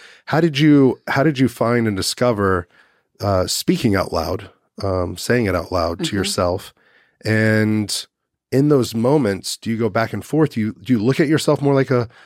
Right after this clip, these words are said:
Speaker 1: a mother to yourself, father to yourself, or coach to yourself, a friend to yourself, or is it kind of just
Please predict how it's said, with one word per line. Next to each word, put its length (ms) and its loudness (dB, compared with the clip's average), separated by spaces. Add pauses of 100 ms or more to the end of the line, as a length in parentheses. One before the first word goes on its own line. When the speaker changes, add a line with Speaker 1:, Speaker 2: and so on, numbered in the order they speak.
(140)
Speaker 1:
a 80 -8
mother 300 2
to 60 2
yourself, 320 0
father 260 2
to 60 2
yourself, 340 -2
or 60 -12
coach 320 -4
to 100 0
yourself, 320 -2
a 40 -16
friend 260 0
to 40 4
yourself, 420 0
or 100 2
is 120 -2
it 100 -10
kind 240 -6
of 80 -8
just 320 -8